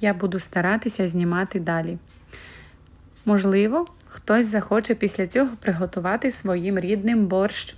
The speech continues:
Тому <laughs> бажаю вам успіхів, робіть.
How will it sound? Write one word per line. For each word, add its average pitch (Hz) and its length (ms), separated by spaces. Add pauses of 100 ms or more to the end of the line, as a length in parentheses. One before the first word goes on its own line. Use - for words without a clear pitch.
(140)
Тому 190 360 (360)
<laughs> - 360
бажаю 202 480
вам 190 220
успіхів, 269 600 (640)
робіть. 208 560